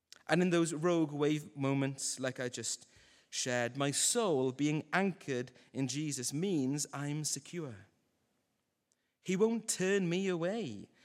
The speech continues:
when I wonder what on earth is going on here. He doesn't recoil when my circumstances make me doubt. He doesn't withdraw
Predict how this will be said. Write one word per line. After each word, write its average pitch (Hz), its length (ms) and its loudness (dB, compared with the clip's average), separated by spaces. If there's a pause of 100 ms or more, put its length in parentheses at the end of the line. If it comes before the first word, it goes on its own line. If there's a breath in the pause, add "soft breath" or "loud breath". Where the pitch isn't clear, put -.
(180 soft breath)
when 160 160 4
I 175 100 4
wonder 165 580 2
what 208 240 -6
on 165 160 -4 (200)
earth 220 440 4
is 120 120 -6
going 143 340 0
on 120 240 -4
here. 160 280 -4 (1700)
He 208 100 0
doesn't 202 640 8
recoil 160 880 2 (680 soft breath)
when 170 180 6
my 180 140 4
circumstances 131 1080 0
make 147 260 -4
me 147 160 -6
doubt. - 600 -12 (2250)
He 165 100 -4
doesn't 208 360 6
withdraw 156 800 6